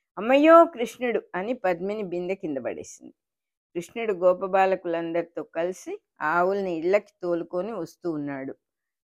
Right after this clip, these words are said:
బిందె చప్పుడు విని ఇటువైపు ఒకసారి చూశాడు. గోపకాంతలందరూ బెదిరిపోయి వెనక్కి తిరిగి నిలబడ్డారట. అందరికీ వీపు మీద,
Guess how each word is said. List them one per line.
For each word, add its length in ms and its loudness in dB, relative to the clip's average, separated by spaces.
బిందె 340 0
చప్పుడు 420 -2
విని 240 -2
ఇటువైపు 500 -2
ఒకసారి 440 -8
చూశాడు. 540 -8
గోపకాంతలందరూ 1300 -6
బెదిరిపోయి 880 -2
వెనక్కి 420 -6
తిరిగి 300 -4
నిలబడ్డారట. 840 -8
అందరికీ 540 2
వీపు 340 -2
మీద, 300 -4